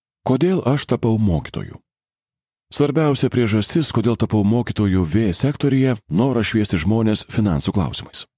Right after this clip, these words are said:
Troškau, kad žinios būtų prieinamos visiems norintiems mokytis, nepriklausomai nuo turimų pinigų ar pažymių vidurkio.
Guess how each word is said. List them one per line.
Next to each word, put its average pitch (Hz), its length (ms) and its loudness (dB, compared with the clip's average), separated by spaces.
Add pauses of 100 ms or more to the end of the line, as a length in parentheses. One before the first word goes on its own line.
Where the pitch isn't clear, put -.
(480)
Troškau, 165 360 0
kad 135 160 0
žinios 143 320 2
būtų 135 240 0
prieinamos 123 520 0
visiems 120 480 0
norintiems 113 600 0
mokytis, - 540 -4 (500)
nepriklausomai 92 680 2
nuo 87 160 2
turimų 82 360 0
pinigų 80 380 0 (100)
ar 101 160 0
pažymių 90 400 2
vidurkio. - 400 -6